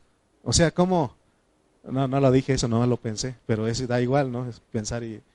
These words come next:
Pues, es que, ¿cómo, no? O sea, ¿cómo que todavía sigo? No, o sea que no, sino que tenemos que perseverar, porque hay un caminar y un andar. Amén, ¿me explico? Y es lo que Pablo dice,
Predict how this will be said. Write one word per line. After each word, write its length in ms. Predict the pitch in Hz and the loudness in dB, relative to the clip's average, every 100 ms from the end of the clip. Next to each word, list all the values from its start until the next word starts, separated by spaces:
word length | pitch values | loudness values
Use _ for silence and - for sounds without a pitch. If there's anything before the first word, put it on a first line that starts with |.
| _ _ _ | _ _ _
Pues, 140 | 147 160 | 4 4
es 60 | |
que, 100 | - | 2
¿cómo, 320 | - 202 208 | 0 0 2
no? 120 | 151 170 | 0 -2
O 80 | |
sea, 180 | 170 170 - | 0 -2 -2
¿cómo 220 | 170 180 | -8 -6
que 140 | 151 | -8
todavía 340 | 151 160 165 160 | -6 -6 -4 -2
sigo? 320 | 175 190 151 - _ _ _ _ _ _ _ _ _ _ - | -2 -2 -6 -12 _ _ _ _ _ _ _ _ _ _ -6
No, 200 | 120 135 | -2 -2
o 60 | |
sea 180 | - 156 | -2 -4
que 220 | - 143 | -2 -6
no, 480 | 123 120 123 156 156 | -6 -10 -10 -8 -8
sino 240 | - 120 | -8 -10
que 140 | - 120 | -12 -14
tenemos 480 | 110 110 156 160 - | -10 -8 -8 -8 -10
que 160 | 131 | -10
perseverar, 720 | - 117 - 107 104 139 156 - - _ - | -6 -6 -4 -6 -4 -2 -2 -4 -20 _ -4
porque 280 | 123 - | -4 -2
hay 160 | 120 143 | -4 -4
un 100 | 147 | -6
caminar 500 | - 127 107 104 127 | -6 -6 -6 -6 -4
y 40 | 139 | -2
un 60 | |
andar. 460 | 127 117 135 170 - _ | -4 -6 -6 -6 -8 _
Amén, 260 | 101 127 | -10 -10
¿me 80 | 151 | -8
explico? 380 | 113 135 139 185 _ _ _ _ _ | -8 -8 -8 -10 _ _ _ _ _
Y 100 | 139 | 6
es 160 | 160 202 | 6 6
lo 100 | 185 | 2
que 220 | 151 131 | 2 0
Pablo 300 | - 156 160 | 0 0 2
dice, 300 | 180 180 139 | 0 0 -4